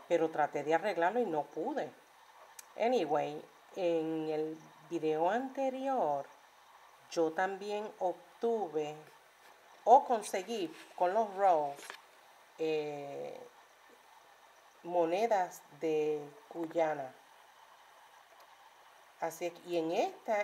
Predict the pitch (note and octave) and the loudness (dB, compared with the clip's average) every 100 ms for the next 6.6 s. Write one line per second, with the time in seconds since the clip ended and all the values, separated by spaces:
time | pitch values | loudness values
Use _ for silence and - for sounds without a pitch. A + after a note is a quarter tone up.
0 | F3+ E3+ G3+ G3+ A3+ A#3 A3+ - F#3 F3 | -2 -4 -6 -4 -4 0 -2 0 0 0
1 | F3 A#3 C4 - D#3+ D3 E3+ C#3 - D#3+ | 0 -2 -6 -4 -2 0 0 -2 -6 -4
2 | D#3 D3+ C#3+ B2+ B2+ D#3 D#3 F#3+ - G#3+ | -2 0 -2 -10 -14 -16 -14 -14 -14 -12
3 | F#3 E3+ - F3+ F3 D3+ D3 D3 D#3+ D#3 | -10 -10 -10 -8 -8 -10 -10 -10 -10 -14
4 | - D3+ C#3+ D3+ C3 A#2+ - - _ _ | -14 -16 -16 -20 -18 -20 -20 -20 _ _
5 | _ - - - E3 D#3+ E3 D#3+ F#3 F3+ | _ -20 -18 -10 -10 -10 -16 -16 -16 -16
6 | - D#3 C3 - C3+ | -16 -16 -16 -18 -20